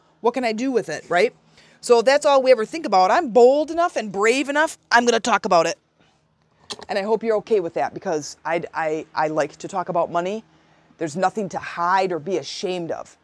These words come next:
But I tell Cameron this morning when I drive him to school,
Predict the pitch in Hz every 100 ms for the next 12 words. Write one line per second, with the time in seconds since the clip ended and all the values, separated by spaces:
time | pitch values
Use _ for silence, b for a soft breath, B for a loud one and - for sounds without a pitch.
0 | _ _ B B B B 254 254 269 247
1 | 262 233 214 - b b 202 214 220 220
2 | 208 190 180 180 185 180 156 - 190 170